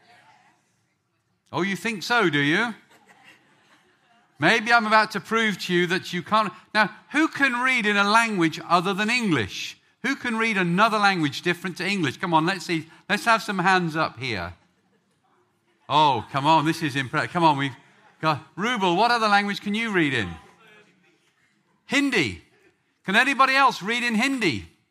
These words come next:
Hey, it's Jibu at the back here. He can read in Hindi as well. You guys will be great on the Bollywood movies. We'll have to get an interpretation from you.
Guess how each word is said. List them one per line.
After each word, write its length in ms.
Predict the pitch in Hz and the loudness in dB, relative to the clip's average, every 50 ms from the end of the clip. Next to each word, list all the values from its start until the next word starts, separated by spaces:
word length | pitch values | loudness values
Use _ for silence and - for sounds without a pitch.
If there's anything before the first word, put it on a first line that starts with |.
| _ _ _ _ _ _ _ _ | _ _ _ _ _ _ _ _
Hey, 240 | - 113 143 165 175 | -4 0 2 2 2
it's 120 | 151 117 - | 0 -2 -6
Jibu 320 | - 156 175 165 170 170 | -6 -6 -2 0 0 -2
at 60 | 151 | -2
the 80 | 147 143 | 0 2
back 240 | 156 175 190 160 - | 2 2 2 2 -2
here. 140 | 147 143 | -2 -2
He 60 | 170 214 | -2 -2
can 160 | - 180 156 | -2 -2 0
read 180 | 151 156 151 | 0 0 0
in 100 | 143 143 | 0 0
Hindi 300 | 131 156 160 156 151 151 | 0 0 0 0 0 -2
as 140 | 151 139 135 | -2 -2 -2
well. 400 | 151 180 185 170 147 120 98 95 - _ _ _ _ _ _ _ _ _ _ _ _ _ | 2 2 4 4 2 0 -2 -6 -12 _ _ _ _ _ _ _ _ _ _ _ _ _
You 160 | 156 175 185 | -6 -6 -2
guys 280 | 160 170 170 170 170 143 | 0 2 2 2 2 0
will 80 | 147 | -4
be 80 | 151 147 | -6 -4
great 300 | 127 151 165 175 165 165 | -2 -2 -2 -2 -2 -2
on 80 | 170 | -4
the 60 | 156 143 | -4 -2
Bollywood 400 | 143 156 156 156 151 147 151 139 | -2 -2 -2 -2 -2 -4 -4 0
movies. 480 | 156 160 156 147 120 107 107 113 110 | 2 2 2 2 0 -2 -4 -4 -6
We'll 120 | 113 127 120 | -6 -6 -4
have 200 | 113 139 135 - | -4 -4 -4 -6
to 80 | - | -6
get 120 | 135 139 135 | -6 -4 -4
an 60 | 143 | -4
interpretation 800 | 139 139 - 156 147 - - 135 - 147 147 143 135 - 131 | -6 -4 -4 -4 -4 -4 -6 -6 -4 -4 -4 -4 -4 -8 -10
from 200 | 117 - 131 123 | -10 -8 -8 -8
you. 300 | 131 135 135 117 98 92 | -6 -6 -4 -4 -6 -8